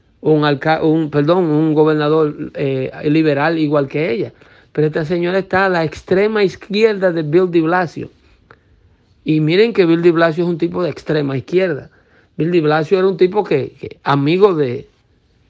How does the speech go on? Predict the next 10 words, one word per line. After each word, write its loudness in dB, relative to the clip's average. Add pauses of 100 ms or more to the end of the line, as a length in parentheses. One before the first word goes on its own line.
(280)
de, -2
de, -8
de, -10
de 0
Ortega 2
allá 0
en 0
Nicaragua, 0
que -10
supuestamente -4